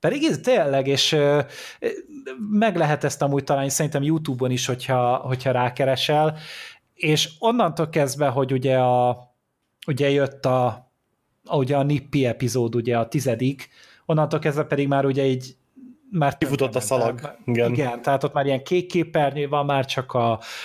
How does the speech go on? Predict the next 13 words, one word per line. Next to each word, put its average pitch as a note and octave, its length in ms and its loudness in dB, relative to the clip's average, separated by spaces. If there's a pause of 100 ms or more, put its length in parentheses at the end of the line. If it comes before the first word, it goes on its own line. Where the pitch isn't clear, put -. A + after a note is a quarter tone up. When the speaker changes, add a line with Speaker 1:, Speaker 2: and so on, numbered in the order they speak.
(160)
Speaker 1:
két D#3 280 -2
alkotónak D3 680 0
a D#3 40 2
neve C#3 240 2
bukkan C3+ 420 -2
fel, C3 340 2
meg B2 180 0
a A#2+ 340 0
sorozatnak C3+ 600 -2
a B2+ 40 -8
címe, B2 300 0
és A#2 160 0
ennyi. G#2 360 -4